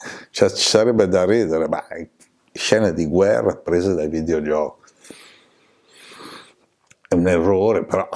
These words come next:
è un errore grosso. Oppure scene di guerra prese da u-, una guerra precedente, fatte passare per, per, per, per contemporanea. Quindi chi,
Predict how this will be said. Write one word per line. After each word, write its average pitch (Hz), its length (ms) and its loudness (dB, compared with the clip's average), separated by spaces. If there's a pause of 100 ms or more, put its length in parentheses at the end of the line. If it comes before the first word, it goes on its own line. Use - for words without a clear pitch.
(220)
è - 100 -8
un 90 120 0
errore 82 400 2
grosso. 87 760 -2
Oppure 127 540 4
scene 131 460 0
di 107 120 0
guerra 139 600 2
prese 127 480 0
da 113 220 0
u-, 113 540 -2
una 113 220 2
guerra 117 400 2
precedente, 104 920 -2 (240)
fatte - 400 0
passare 92 680 0
per, 82 280 -2
per, 82 280 0
per, 80 440 -4
per 73 460 -4 (880)
contemporanea. 95 640 0
Quindi 123 300 2
chi, - 280 -2